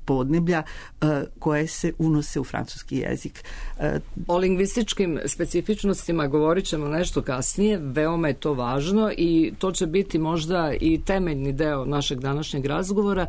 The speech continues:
Speaker 2: A sada da kažemo nešto i o programima koji su u Srbiji i čime se obeležava frankofonija. Evo, ja ću pomenuti neke.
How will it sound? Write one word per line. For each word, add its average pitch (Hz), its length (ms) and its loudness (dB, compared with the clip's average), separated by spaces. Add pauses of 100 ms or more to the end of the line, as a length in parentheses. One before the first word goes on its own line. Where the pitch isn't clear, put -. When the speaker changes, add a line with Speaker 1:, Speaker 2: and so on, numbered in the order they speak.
(460)
Speaker 2:
A 165 420 0
sada 226 260 2
da 202 460 2
kažemo 202 640 2 (320)
nešto 190 640 2
i 175 180 4
o 170 60 4
programima 185 760 2
koji 143 720 2
su 143 640 0 (140)
u 147 260 0 (100)
Srbiji 143 800 0 (100)
i 147 260 0 (100)
čime 151 280 0
se 139 300 2
obeležava 139 760 2 (460)
frankofonija. 156 720 2
Evo, 175 140 2
ja 170 160 2
ću 151 160 -4
pomenuti 147 540 0
neke. 160 500 0